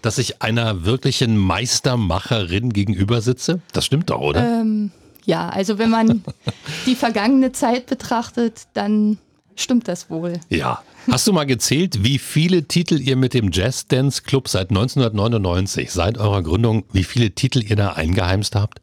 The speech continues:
Speaker 2: Ja, also
Speaker 1: Ja?
Speaker 2: Nein, also gezählt habe ich das tatsächlich nicht, aber wenn man jetzt wirklich die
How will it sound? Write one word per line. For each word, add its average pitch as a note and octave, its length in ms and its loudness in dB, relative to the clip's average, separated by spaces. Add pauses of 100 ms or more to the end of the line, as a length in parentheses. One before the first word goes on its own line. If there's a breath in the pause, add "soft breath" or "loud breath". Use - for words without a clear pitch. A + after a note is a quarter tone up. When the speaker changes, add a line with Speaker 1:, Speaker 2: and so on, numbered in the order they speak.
(120)
Speaker 2:
Ja, F#3 320 -4
also G3+ 300 0
Speaker 1:
Ja? D#3+ 280 2 (760 loud breath)
Speaker 2:
Nein, A3+ 320 2
also A3+ 260 0
gezählt B3+ 460 0
habe A#3+ 200 2
ich A3+ 100 -2
das A3+ 200 -4
tatsächlich G#3 580 -4
nicht, C4+ 320 -2
aber G#3 260 0
wenn G#3 140 2
man A3 240 2
jetzt G#3 340 -4
wirklich A3+ 400 -2
die G3+ 360 0